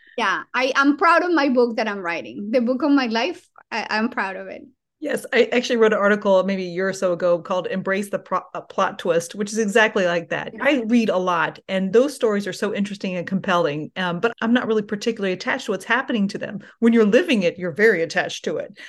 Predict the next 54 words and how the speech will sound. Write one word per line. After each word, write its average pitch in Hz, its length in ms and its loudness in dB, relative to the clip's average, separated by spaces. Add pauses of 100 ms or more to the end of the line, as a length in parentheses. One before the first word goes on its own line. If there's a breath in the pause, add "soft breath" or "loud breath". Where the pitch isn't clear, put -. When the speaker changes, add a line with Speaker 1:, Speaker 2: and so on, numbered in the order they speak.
(180 loud breath)
Speaker 2:
But 226 80 6
if 220 80 -6
you 226 80 0
step 269 300 0
back, 311 260 0
you're 220 100 4
like, 214 220 -2
"It - 180 -8
was 254 120 -6
always 285 400 -4
meant 262 200 -2
to 240 60 -10
happen 262 360 -6
this 185 220 -6
way. 160 380 -8 (220)
This 262 160 -8
was 269 280 -4
what 226 240 -2
I 247 60 -4
had 226 320 -4
to 226 60 -4
do 220 220 -2
to 196 60 -4
get 208 140 -6
the 208 80 -4
lesson 214 380 -4
that 185 100 -4
I 185 60 -2
needed. 202 480 0 (420 loud breath)
And 202 180 4
this 269 220 -2
lesson 240 440 -4
is 190 100 -4
going 208 160 -4
to 202 100 -2
allow 208 340 -6
me 220 180 -4
to 208 100 -8
share 208 220 -2
it 185 60 -8
with 196 120 -4
everybody 190 420 -4
else." - 480 -8 (440 loud breath)
There's 226 180 -2
purpose 269 500 -4
to - 80 -6
pain. - 460 -10 (400 soft breath)
So 196 460 -2 (240)
that's 269 360 -4
definitely, 208 520 -2
you 190 80 -2
know, 226 100 2
where 208 320 4
I've, 196 260 0